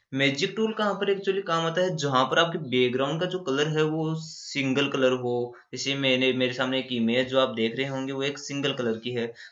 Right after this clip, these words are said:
तो वहां पर आपको magic tool बहुत ही best रहेगा, अच्छे से आपका selection कर देगा।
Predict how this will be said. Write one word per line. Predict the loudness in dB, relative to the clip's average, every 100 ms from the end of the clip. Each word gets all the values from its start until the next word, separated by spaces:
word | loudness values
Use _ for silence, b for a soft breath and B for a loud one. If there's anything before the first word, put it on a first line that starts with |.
| _
तो | 0
वहां | 2 4 2
पर | 4
आपको | 4 4 -2
magic | -2 -2 -6
tool | -10 -8
बहुत | -6 -4 -6 -6
ही | -6
best | 0 0 0 -2
रहेगा, | 0 2
अच्छे | 0 -2 -8
से | 0 0
आपका | 0 -4
selection | -4 -6 -6 -8 -10 B B _
कर | 0 2
देगा। | 2 0 -2